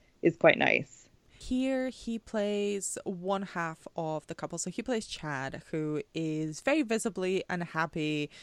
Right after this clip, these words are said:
Speaker 2: in his marriage with Patrick. Um, and they're constantly arguing, and he's sort of, like, this over-the-top, decor-obsessed guy who is just using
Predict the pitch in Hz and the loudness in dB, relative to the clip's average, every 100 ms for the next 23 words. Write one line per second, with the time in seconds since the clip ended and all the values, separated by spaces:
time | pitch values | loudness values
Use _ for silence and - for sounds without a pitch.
0 | - - 165 151 156 - 165 151 151 147 | -10 -4 -2 0 -2 0 0 2 2 4
1 | 147 - - 151 139 139 135 143 - _ | 2 -4 -4 -2 0 2 0 -4 -14 _
2 | - - - - - - - - - - | -8 -6 -4 -4 -4 -6 -16 -20 -20 -20
3 | - - - 185 175 170 165 165 160 - | -20 -12 0 2 2 0 -2 -4 -4 -4
4 | 170 165 160 156 156 - 254 294 247 190 | -4 -2 0 0 -2 0 0 2 2 2
5 | 190 180 175 175 170 - 196 - 180 170 | 2 2 0 0 -4 -4 -2 0 0 -2
6 | - 165 - 156 151 - - - - - | -4 -4 0 -2 0 -4 -8 -16 -20 -20
7 | - - - _ - 196 175 185 175 170 | -20 -20 -20 _ 4 4 4 2 0 -2
8 | - - 170 170 160 - - - - - | -4 -4 0 0 0 -4 -20 -20 -20 -20
9 | - - - - 165 - 190 170 160 156 | -20 -20 -8 2 2 2 0 2 2 0
10 | 151 - 196 165 151 160 - - - - | -2 -2 2 2 2 -2 -6 -8 -10 -16
11 | - _ - 175 175 151 131 147 170 - | -20 _ -14 -2 -2 -2 -4 -4 -6 -4
12 | 180 165 160 156 156 156 - 160 156 151 | -2 0 0 0 0 -2 -2 -2 0 -2
13 | - 160 151 - 170 170 170 160 160 156 | -4 -4 -4 -6 -4 -2 -2 -2 -2 -2
14 | 156 151 | -4 -6